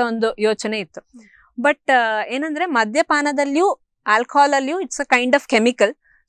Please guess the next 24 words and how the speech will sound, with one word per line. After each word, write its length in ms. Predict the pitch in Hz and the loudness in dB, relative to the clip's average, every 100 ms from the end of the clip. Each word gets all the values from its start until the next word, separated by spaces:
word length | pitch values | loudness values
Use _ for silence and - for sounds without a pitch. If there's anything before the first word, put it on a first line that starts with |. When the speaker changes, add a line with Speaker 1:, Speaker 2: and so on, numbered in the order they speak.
| - | 0
Speaker 1:
So 60 | 254 | 2
ಅದು 260 | 220 262 | 2 0
ಬಾಡಿಗೆ 480 | 320 233 247 269 294 | 2 6 6 4 4
ಅಬ್ಸಾರ್ಬ್ 380 | 233 208 294 277 | 2 4 2 6
ಆದ್ರೆ 180 | 262 254 | 4 2
ಅದು 120 | 254 | -4
ಬಾಡಿಯ 340 | 233 220 226 294 | 0 0 0 -2
ಡಿಫರೆಂಟ್ 560 | 214 220 - 359 370 | -4 -6 -2 0 4
ಪಾರ್ಟ್ಸ್ 340 | 277 262 302 294 | 8 8 6 -2
ಅಲ್ಲಿ 160 | 269 | -2
ಕ್ಯಾನ್ಸರ್, 500 | - 247 240 - 254 - _ 247 | 0 0 0 0 0 -2 _ -20
Speaker 2:
ಓಕೆ. 220 | 220 _ | -20 _
Speaker 1:
ಆ, 60 | 226 220 214 208 190 - | -8 -6 -4 -4 -4 2
ಆಗಕ್ಕೆ 380 | 214 226 220 262 | 4 4 0 -4
ಚಾನ್ಸ್ 380 | - 202 202 | -2 -4 -4
ಉಂಟು. 260 | 202 180 254 | -8 -8 -12
Speaker 2:
ಹ್ಮ್. 340 | - 254 214 | -12 -20 -16
Speaker 1:
Mainly 600 | 220 240 277 294 339 403 _ - | -4 -2 -2 -2 -6 -8 _ -8
ತುಂಬಾ 260 | 254 269 294 | 0 2 2
ಅಮಿತವಾದ 440 | - 247 269 294 294 | 0 -4 0 0 0
ಮದ್ಯಪಾನದಿಂದ 720 | 269 247 269 269 262 269 262 330 | -2 -4 -4 -4 -6 -6 -4 -2
ಲಿವರಿಗೆ 600 | 247 240 277 277 269 269 | 0 4 4 4 2 2
ಡ್ಯಾಮೇಜ್ 640 | - 185 208 226 262 247 | 0 -2 4 6 4 6
ಆಗಿ 280 | 240 240 | 6 4